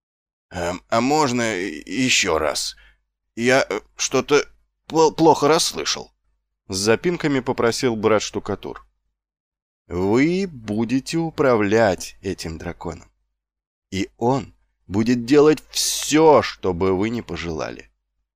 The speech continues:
«В самом делешний дракон будет нас слушаться?» В уединении своего капюшона верховный старший наставник устало закатил глаза. «Ну да, в самом делешный.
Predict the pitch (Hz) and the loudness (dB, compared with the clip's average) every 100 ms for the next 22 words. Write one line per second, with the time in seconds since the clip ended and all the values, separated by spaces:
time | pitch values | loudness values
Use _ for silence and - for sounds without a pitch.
0 | _ _ _ _ _ _ _ _ - - | _ _ _ _ _ _ _ _ -10 -6
1 | - - 131 131 123 165 131 - 131 117 | -6 0 0 2 2 4 2 0 0 2
2 | 147 170 165 107 143 110 - - 117 113 | 2 2 0 2 0 0 -6 -6 -2 -2
3 | - - 80 117 - 285 - - _ _ | -4 -6 -4 -4 -4 -8 -10 -12 _ _
4 | _ _ _ _ _ _ 92 101 120 127 | _ _ _ _ _ _ -2 0 2 2
5 | 139 151 156 143 135 139 139 143 139 139 | 0 0 0 0 0 2 4 2 2 0
6 | 147 135 175 170 156 151 147 - 170 151 | 0 0 0 0 2 0 0 0 0 0
7 | 135 - 135 - 127 123 120 - 156 143 | 0 2 2 2 0 0 0 2 2 2
8 | 131 113 123 - - 151 127 113 104 104 | 0 -2 -4 -4 0 2 2 0 -2 -2
9 | 95 - 98 85 87 85 80 - - _ | -4 -4 -6 -4 -4 -4 -6 -12 -16 _
10 | _ _ _ _ _ _ 87 117 135 - | _ _ _ _ _ _ -4 0 2 0
11 | 87 - 80 - - 135 170 175 185 185 | -2 -4 -8 -8 -2 0 0 0 0 0
12 | 170 - 160 156 | -2 -10 -16 -20